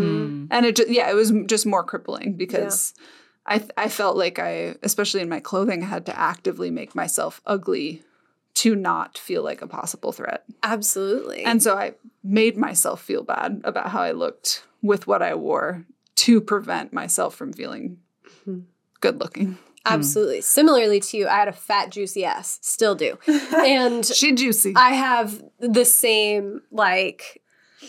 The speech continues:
Speaker 3: I have the same thing,
Speaker 2: Yeah.
Speaker 3: similarly. And I think in, in correlation with that was the pressure to not be beautiful.
Speaker 2: Mm.
Speaker 3: Like, there was such a, like, deep,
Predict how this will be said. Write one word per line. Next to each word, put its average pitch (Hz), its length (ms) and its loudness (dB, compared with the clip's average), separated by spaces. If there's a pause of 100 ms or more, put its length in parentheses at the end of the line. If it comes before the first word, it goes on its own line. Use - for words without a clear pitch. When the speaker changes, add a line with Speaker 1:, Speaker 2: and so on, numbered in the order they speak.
(260)
Speaker 3:
I 214 80 2
have 233 200 4
the 202 80 -2
same 190 320 0
thing, 226 560 4
Speaker 2:
Yeah. 220 60 -6
Speaker 3:
similarly. 220 760 2 (340)
And 247 120 2
I 247 80 2
think 247 380 -4 (120)
in, 226 240 0 (320)
in 208 680 0 (140)
correlation 196 580 0
with 196 140 0
that 175 260 0
was 196 160 -6
the - 80 -20
pressure 202 600 -2
to - 200 -6
not 170 320 -4
be 185 120 -12
beautiful. - 840 -2
Speaker 2:
Mm. 220 60 -8
Speaker 3:
Like, 214 340 0 (400)
there 240 220 2
was 226 500 4 (140)
such - 580 4 (120)
a, 208 180 2
like, 180 440 -2 (920)
deep, 254 440 6